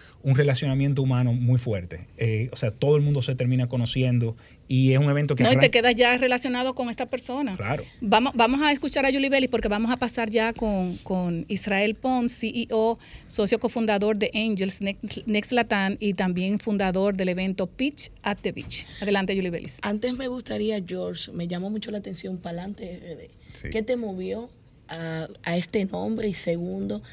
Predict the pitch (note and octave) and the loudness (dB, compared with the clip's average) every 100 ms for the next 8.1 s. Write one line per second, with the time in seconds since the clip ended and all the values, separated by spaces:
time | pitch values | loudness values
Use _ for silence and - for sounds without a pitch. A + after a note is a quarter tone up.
0 | - - - D#3+ D#3+ F3 E3 E3 G3+ G#3 | -20 -18 -10 -6 -6 -4 -2 0 2 0
1 | - F3 E3+ D#3+ E3 D#3+ D#3+ D#3+ D#3 D#3 | -4 -4 -4 -4 -6 -6 -6 -4 -6 -8
2 | - - - - - - - A2+ A#2+ A#2+ | -12 -14 -14 -16 -18 -18 -2 4 6 6
3 | B2+ B2+ G#2 - D2+ G2+ F2 - - - | 6 6 4 0 -2 -2 -2 -6 -16 -18
4 | - - C3+ D3+ D3 D3 D3 C#3 F3 F3 | -14 0 4 6 4 2 2 2 2 2
5 | F#3+ F3 E3 D#3 D3+ C3 C#3 C#3+ C#3 B2 | 2 0 0 2 2 0 0 0 2 2
6 | B2+ A2+ F2+ D#2 - - B2+ C3 C3 C#3 | 2 2 0 -6 -10 -2 2 4 4 2
7 | E3 F3+ F3 F#3 E3+ D3 C#3+ D#3 - A2+ | 2 2 2 0 0 2 6 6 4 -6